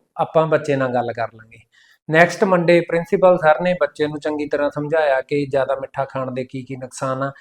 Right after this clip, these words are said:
ਇਹਦੇ ਨਾਲ ਕੀ ਕੀ ਹੋ ਸਕਦਾ, ਵੀ ਤੂੰ ਜ਼ਿਆਦਾ ਮਿੱਠਾ ਨਾ ਖਾਇਆ ਕਰ।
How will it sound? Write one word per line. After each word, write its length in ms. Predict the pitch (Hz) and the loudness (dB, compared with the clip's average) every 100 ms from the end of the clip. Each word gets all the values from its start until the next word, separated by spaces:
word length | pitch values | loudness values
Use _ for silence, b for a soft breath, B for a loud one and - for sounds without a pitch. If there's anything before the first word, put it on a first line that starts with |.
| b b - | b b -10
ਇਹਦੇ 160 | 160 170 | -2 2
ਨਾਲ 140 | 175 | 0
ਕੀ 220 | 170 165 | -2 -2
ਕੀ 100 | 160 | -2
ਹੋ 140 | 147 151 | -2 0
ਸਕਦਾ, 440 | 151 143 139 151 - _ _ _ - | 2 0 -2 -6 -10 _ _ _ -6
ਵੀ 80 | 151 | -4
ਤੂੰ 220 | 165 156 | -2 2
ਜ਼ਿਆਦਾ 240 | 151 143 | 2 2
ਮਿੱਠਾ 320 | 143 135 131 | -2 -4 -6
ਨਾ 140 | 123 113 | -6 -8
ਖਾਇਆ 240 | - 113 | -12 -16
ਕਰ। 180 | 107 | -14